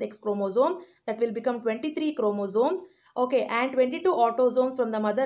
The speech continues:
and one sex chromosomes from the mother. Again, this is also twenty-three chromosomes.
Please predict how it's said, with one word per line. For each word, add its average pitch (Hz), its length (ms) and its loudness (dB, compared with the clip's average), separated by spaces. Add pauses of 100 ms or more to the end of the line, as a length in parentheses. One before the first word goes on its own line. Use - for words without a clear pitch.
(140)
and 220 80 -4 (120)
one 233 180 -2
sex 214 240 -6
chromosomes 220 520 -2
from 208 160 -2
the 202 120 -2
mother. 226 220 0 (420)
Again, 226 220 0
this 226 160 -6
is 262 120 -6
also 226 200 -2 (100)
twenty-three 233 520 -4
chromosomes. 208 560 0